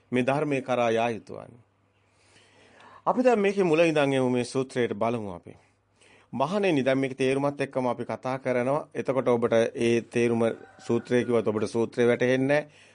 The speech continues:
මේ තියෙන තේරුම සිංහල වචන ටික ඒ විදිහටම කියාගෙන ගිහලා ඒකේ නිවැරදි විය යුතු තැන පෙන්නකොට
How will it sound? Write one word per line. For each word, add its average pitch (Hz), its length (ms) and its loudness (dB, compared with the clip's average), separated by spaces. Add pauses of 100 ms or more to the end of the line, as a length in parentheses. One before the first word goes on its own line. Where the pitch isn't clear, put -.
මේ 131 200 0
තියෙන 147 260 0
තේරුම 135 340 0
සිංහල 131 340 0
වචන 127 280 0
ටික 127 160 -6
ඒ 113 140 -2
විදිහටම 117 380 -4
කියාගෙන 127 320 0
ගිහලා 151 260 -2 (340)
ඒකේ 131 280 2 (180)
නිවැරදි 143 460 2
විය 131 120 4
යුතු 120 140 -2
තැන 113 200 0
පෙන්නකොට 117 580 0